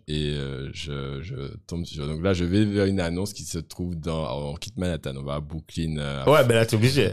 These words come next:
Speaker 1: à Flatbush. Flatbush, pour ceux qui connaissent, c'est, euh, c'est là où il y a les, euh, West Indians, les gens de la Caraïbe. Donc, c'est un peu ghetto.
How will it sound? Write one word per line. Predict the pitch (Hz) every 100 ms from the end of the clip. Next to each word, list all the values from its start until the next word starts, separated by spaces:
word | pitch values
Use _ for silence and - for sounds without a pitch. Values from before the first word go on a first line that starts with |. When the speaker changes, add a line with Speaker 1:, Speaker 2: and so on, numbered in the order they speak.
| -
Speaker 1:
à | 71
Flatbush. | - - 87 76 95 147 - - - - _ _ _ _
Flatbush, | - 87 80 98 104
pour | 85
ceux | 87
qui | 87
connaissent, | 92 85 82 - -
c'est, | 80
euh, | 76 73 71 69 69 67 69 - - - - _ _
c'est | - - - 78 80
là | 82 85
où | 82
il |
y | 82
a | 78
les, | 76 76 73
euh, | 71 69 67 67
West | 71 73 - -
Indians, | 82 98 117 131 85
les | 76 71 71 69
gens | 71 78
de |
la | 76
Caraïbe. | - 73 67 78 98
Donc, | 82
c'est | - 78
un |
peu | 80 107
ghetto. | 95 85 82 101